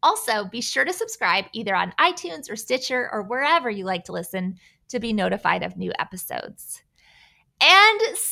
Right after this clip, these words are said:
Speaking of upcoming episodes, man, are we finishing this year off with a bang.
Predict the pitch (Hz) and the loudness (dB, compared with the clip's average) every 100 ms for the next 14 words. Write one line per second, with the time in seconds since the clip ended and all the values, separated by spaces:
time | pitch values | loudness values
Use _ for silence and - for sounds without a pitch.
0 | - - _ - 480 523 392 349 220 202 | -6 -10 _ 4 6 6 4 2 2 0
1 | 247 - 220 - 240 233 220 - 202 214 | 0 2 2 0 -4 -4 -2 0 -2 -2
2 | 214 196 190 185 254 294 392 403 427 370 | 0 0 0 -4 -14 -10 -2 4 6 8
3 | 294 254 - 247 254 277 349 359 415 - | 8 4 2 0 0 -2 2 2 0 -2
4 | 330 320 320 330 269 247 262 285 226 226 | -2 -2 -2 -2 0 2 0 -2 -2 0
5 | 220 - 226 254 202 208 - 208 214 233 | 0 2 2 2 -2 -4 -2 2 4 4
6 | - _ 180 - 202 185 156 190 | 0 _ -8 2 2 2 -2 -8